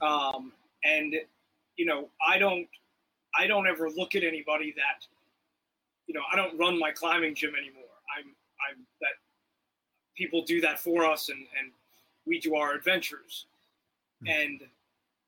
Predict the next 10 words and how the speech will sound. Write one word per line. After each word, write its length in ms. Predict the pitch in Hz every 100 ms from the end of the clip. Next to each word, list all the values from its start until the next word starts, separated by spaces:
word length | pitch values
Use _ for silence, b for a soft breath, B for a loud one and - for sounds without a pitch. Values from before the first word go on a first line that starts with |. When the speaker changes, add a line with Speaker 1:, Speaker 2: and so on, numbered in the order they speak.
| _ _ _ _ _ - - -
Speaker 1:
when 160 | 156
I 100 | 156
was 180 | 156 151
at 180 | 190 202
the 60 | 156
gym 360 | - 170 190 165 151 147 -
and 100 | 156
I 100 | 151
would 120 | 147 147 -
work 180 | 165